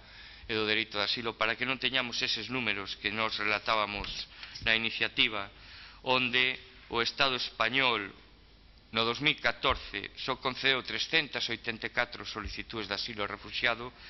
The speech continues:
das máis de case seis mil solicitudes que recibiu. Falamos de seis mil solicitudes cando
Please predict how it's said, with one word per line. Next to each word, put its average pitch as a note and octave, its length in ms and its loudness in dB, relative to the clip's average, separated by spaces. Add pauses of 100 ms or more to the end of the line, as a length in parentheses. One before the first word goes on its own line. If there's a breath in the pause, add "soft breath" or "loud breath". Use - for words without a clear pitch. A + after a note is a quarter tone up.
(340 loud breath)
das B2 320 4
máis C#3 320 6
de A2+ 80 0 (320)
case C#3+ 320 2
seis A#2 240 0
mil C3+ 240 4 (320 loud breath)
solicitudes A#2 720 0
que - 160 2
recibiu. B2 560 0
Falamos C#3 400 2
de A2+ 80 -2
seis A#2 320 0
mil B2+ 240 2 (400 loud breath)
solicitudes B2 800 0
cando C#3 480 4